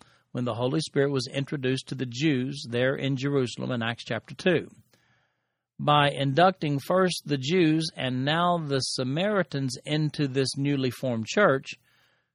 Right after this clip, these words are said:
could it be that Peter is actually exercising some sort of authority that was given to him by Christ on that day, back in Matthew chapter sixteen, verses thirteen through twenty?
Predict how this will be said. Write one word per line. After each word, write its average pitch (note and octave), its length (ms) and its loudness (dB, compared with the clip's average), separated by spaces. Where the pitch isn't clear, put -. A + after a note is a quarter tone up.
could A#3+ 160 2
it A#3+ 180 -4
be G#3+ 200 0
that E3 200 -4
Peter F#3+ 300 2
is B2+ 240 2
actually D#3 560 -2
exercising C#3+ 800 0
some C#3 300 -2
sort C3 240 -2
of A#2 120 -4
authority B2+ 480 -2
that C#3+ 160 -6
was G#2+ 140 -10
given C3 340 -2
to C3+ 100 -4
him B2 240 -4
by A2 140 -4
Christ C3 440 -2
on A#2 140 -4
that B2+ 240 -6
day, B2+ 300 -2
back A#2+ 260 -2
in A2+ 120 -2
Matthew A#2+ 360 -4
chapter B2 340 -6
sixteen, C3+ 560 -4
verses A2 380 -6
thirteen B2 360 -6
through C3 160 -6
twenty? E3+ 400 -2